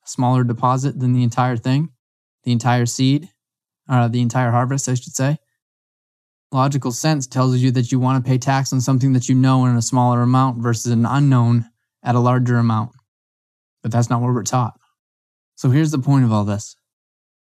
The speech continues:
As far as an entrepreneur is concerned, addressing the problem first. Becoming very clear on what that problem is. And it's, it's understanding that to increase your cash flow, if you want to get unstuck, if you want to reach financial freedom,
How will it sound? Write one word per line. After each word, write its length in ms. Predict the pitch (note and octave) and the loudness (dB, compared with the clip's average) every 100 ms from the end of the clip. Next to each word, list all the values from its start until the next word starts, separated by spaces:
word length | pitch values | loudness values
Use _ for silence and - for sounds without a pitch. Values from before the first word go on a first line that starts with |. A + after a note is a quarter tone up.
| _ | _
As 240 | C3+ D3+ D3+ | -4 -2 -2
far 240 | - D3 | -2 -2
as 100 | E3 | 0
an 100 | C#3+ | 0
entrepreneur 680 | C3+ C#3+ A#2+ - B2 C3 C3 | 2 0 -2 0 2 4 2
is 120 | B2 | 0
concerned, 580 | A#2+ B2 A2 B2 G#2 G2+ _ _ _ _ _ _ _ _ | -2 -4 -2 0 -2 -4 _ _ _ _ _ _ _ _
addressing 480 | B2 B2 C#3 D3+ E3+ | -2 0 0 0 0
the 80 | C#3+ | 0
problem 400 | C3+ B2 B2 A#2 | 0 0 0 -2
first. 440 | A#2 G#2+ G#2+ - _ _ _ _ _ _ _ _ - | -2 -4 -6 -20 _ _ _ _ _ _ _ _ -6
Becoming 380 | C3+ C#3+ D3+ C#3 | -2 0 2 2
very 240 | D3 D3+ | 2 0
clear 300 | C#3 E3+ F3 | -2 -2 0
on 120 | C#3+ | 2
what 160 | B2+ B2 | 0 0
that 180 | B2 A2+ | -4 -4
problem 380 | D3+ D#3 B2+ G#2+ | -2 0 0 -2
is. 160 | G#2+ | -4
And 160 | B2+ C3 | -2 0
it's, 200 | B2 - _ _ _ _ | 0 -4 _ _ _ _
it's 160 | - B2+ | -8 -4
understanding 720 | D3+ D#3+ C3 - D#3+ E3 D3 | 0 0 -2 -2 2 4 4
that 280 | C3+ B2+ - _ _ _ - | 2 0 -4 _ _ _ -8
to 80 | |
increase 480 | C3+ D#3 - E3 D#3 | -2 0 2 0 0
your 80 | D3+ | -4
cash 320 | A#2+ C#3+ D3 | -2 -2 -2
flow, 160 | - B2+ | -2 -4
if 120 | A#2 | -2
you 100 | C#3+ | -2
want 160 | D3+ D3+ | 0 0
to 40 | |
get 160 | C3+ - | -2 0
unstuck, 520 | D3 C#3+ - C#3 C3+ | 0 0 0 -2 0
if 140 | A#2+ B2 | -2 0
you 80 | |
want 180 | D3+ D#3 | 0 2
to 40 | C3+ | 2
reach 280 | C#3+ D3 | 2 0
financial 440 | - C#3 C#3 B2+ A#2+ | -2 0 0 0 -2
freedom, 460 | D3+ D3+ C3+ B2 | 0 0 2 -2